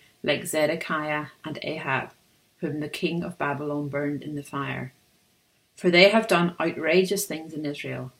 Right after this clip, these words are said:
They have committed adultery with their neighbors' wives, and in my name they have uttered lies,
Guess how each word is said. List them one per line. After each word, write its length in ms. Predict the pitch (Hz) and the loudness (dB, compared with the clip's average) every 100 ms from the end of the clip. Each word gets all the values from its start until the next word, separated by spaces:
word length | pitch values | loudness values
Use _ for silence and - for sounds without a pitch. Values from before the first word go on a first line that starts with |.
| _ _ | _ _
They 100 | 160 | -6
have 160 | 170 - | -6 -4
committed 360 | - 185 170 | -2 -2 2
adultery 540 | 180 180 147 147 - 165 | 2 4 2 -2 -4 -6
with 160 | 160 | -6
their 100 | - | -6
neighbors' 420 | 147 143 147 175 175 | -4 -4 -2 -4 -2
wives, 520 | 143 135 151 - - _ _ _ - | -4 -4 -6 -10 -12 _ _ _ -6
and 120 | 165 | -4
in 100 | 160 | 0
my 220 | 160 160 | 2 4
name 420 | 196 185 151 156 156 | 4 4 2 -2 -6
they 100 | 151 | -6
have 180 | 151 - | -6 -6
uttered 260 | 131 151 160 | -6 -4 -4
lies, 640 | 143 143 139 131 131 - | -2 -2 -2 -4 -6 -10